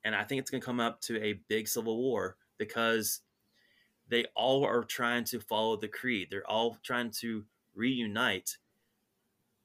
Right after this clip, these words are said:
but they all think that they have a stake to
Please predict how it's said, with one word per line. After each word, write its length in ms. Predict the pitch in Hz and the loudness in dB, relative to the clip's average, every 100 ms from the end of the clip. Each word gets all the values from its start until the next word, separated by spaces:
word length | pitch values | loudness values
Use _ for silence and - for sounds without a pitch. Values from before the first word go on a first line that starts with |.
| - | 0
but 200 | 120 113 | 0 4
they 120 | 113 | 2
all 260 | 104 117 120 | 4 4 4
think 280 | - 120 92 | 2 -4 -2
that 140 | 110 | -2
they 140 | 113 | 0
have 180 | 110 110 | 0 -2
a 40 | 101 | -2
stake 400 | - 120 117 - | 0 0 -2 0
to 360 | - 113 107 | 0 0 -2